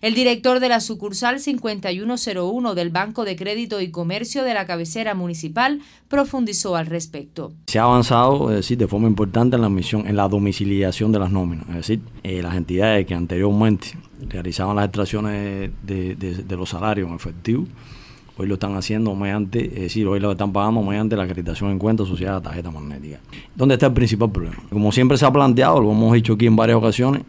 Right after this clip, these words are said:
Speaker 2: el objetivo de la bancarización es que las personas realicen los pagos de los bienes y servicios que, que reciben mediante el uso de instrumentos de crédito,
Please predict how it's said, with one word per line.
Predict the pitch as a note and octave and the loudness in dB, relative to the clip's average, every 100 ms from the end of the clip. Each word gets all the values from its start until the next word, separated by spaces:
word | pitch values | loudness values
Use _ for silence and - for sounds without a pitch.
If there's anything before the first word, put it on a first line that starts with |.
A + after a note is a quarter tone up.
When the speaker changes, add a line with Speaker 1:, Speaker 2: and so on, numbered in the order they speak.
| - - | -16 -10
Speaker 2:
el | G2 | -4
objetivo | G2 F#2+ A2 A2 | 0 2 4 4
de | |
la | A2+ | 4
bancarización | G#2+ A2 G#2+ G#2+ A#2 A2+ | 2 0 0 0 2 2
es | A#2+ | 2
que | A#2 | 2
las | A2+ | 0
personas | A2+ G2 A2 A2 A#2 - - | 0 -2 0 0 -2 -6 -8
realicen | G2 F2+ G2+ A2+ | -6 -2 0 2
los | G#2+ | 2
pagos | - A2+ G#2+ F2 | 2 2 2 0
de | E2 | -4
los | D#2 | -6
bienes | F2+ A2 G2+ E2+ - - | 0 0 0 -4 -14 -20
y | F2 | -12
servicios | - E2+ F#2+ G#2+ G2 E2 | -10 -6 -2 -2 -2 -8
que, | - F2 - - | -12 -12 -14 -10
que | F2+ | -10
reciben | F2+ E2+ G2+ A2+ C#3 D3 - - | -8 -6 0 0 0 -4 -14 -12
mediante | F#2 F2 F2+ | -8 -6 -6
el | F2 | -4
uso | G#2 | -4
de | G#2 | -4
instrumentos | F#2 F#2+ G2 F#2 | -4 -2 -2 -2
de | F2+ | 0
crédito, | A2 A#2+ B2 | 4 4 4